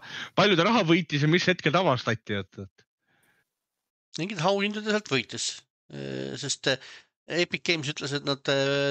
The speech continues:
Speaker 2: tema auhinnaraha annetavad edasi. Et tema seda auhinnaraha kätte ei, ei anna.
Speaker 1: Hmm, ta, ta pidi jah, av-, avalikult tunnistama seda, et ta on ebaausalt, eh, võitnud raha ja
Speaker 2: Ja
Speaker 1: ja siis
Speaker 2: Epic
Speaker 1: see antakse
Speaker 2: Games
Speaker 1: ära.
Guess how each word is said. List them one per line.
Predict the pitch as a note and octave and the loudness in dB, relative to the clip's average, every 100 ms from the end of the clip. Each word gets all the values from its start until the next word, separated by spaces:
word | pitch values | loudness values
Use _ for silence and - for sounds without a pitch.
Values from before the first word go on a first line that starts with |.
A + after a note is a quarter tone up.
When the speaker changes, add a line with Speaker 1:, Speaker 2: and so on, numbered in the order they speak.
| C3+ | -2
Speaker 2:
tema | D#3+ D3 | -2 0
auhinnaraha | F3+ E3 C#3+ C3 C#3 E3+ F3 E3 D3 - | 0 0 0 0 2 0 0 -2 -4 -4
annetavad | C#3 C#3+ C#3+ E3+ D#3+ A2+ | -4 -2 -2 -2 -2 -2
edasi. | G#2+ - G#2+ - _ _ | -2 -4 -12 -18 _ _
Et | _ _ - - _ _ - | _ _ -20 -20 _ _ -10
tema | C#3 C#3 | -6 -4
seda | B2+ B2+ | -4 -2
auhinnaraha | C3+ C3 C3+ C#3+ | -2 -2 -4 -4
kätte | C#3+ - D#3 | -6 -6 -8
ei, | C#3+ - - | -10 -12 -18
ei | - A#2+ | -8 -8
anna. | G#2+ - - _ _ _ _ _ | -6 -10 -16 _ _ _ _ _
Speaker 1:
Hmm, | G#2 - _ _ _ _ _ A2 F2+ | -12 -12 _ _ _ _ _ -8 -8
ta, | - F#2 | -8 -4
ta | - G2+ | 2 4
pidi | G#2+ G#2+ | 6 8
jah, | G#2+ A2+ | 8 8
av-, | G#2 G#2 G#2 F#2+ B2+ - | 8 10 10 10 10 10
avalikult | D3 C3+ A2+ A#2+ | 8 8 6 4
tunnistama | A2 D3 A#2 - A2+ | 6 6 6 4 2
seda, | A2+ A2 G#2+ | 2 6 6
et | G#2 | 6
ta | G#2 | 4
on | A2 | 4
ebaausalt, | B2 A#2+ B2+ A2+ A2 - A2 | 6 6 6 4 -2 -2 0
eh, | A2 | 4
võitnud | C3+ A#2+ A2+ A#2+ | 4 4 2 4
raha | D3+ A2 G2+ | 6 6 6
ja | G2+ G2+ - _ _ _ _ _ _ _ _ _ _ _ _ _ _ - - _ - | 4 2 -2 _ _ _ _ _ _ _ _ _ _ _ _ _ _ -20 -20 _ -10
Speaker 2:
Ja | E3+ | -4
Speaker 1:
ja | D#3+ D#3 D#3 D3+ | 0 2 2 2
siis | F3 | 2
Speaker 2:
Epic | F#2+ - | 2 4
Speaker 1:
see | G2+ | 4
antakse | C#3+ G2+ - | 6 4 8
Speaker 2:
Games | |
Speaker 1:
ära. | A#2+ | 8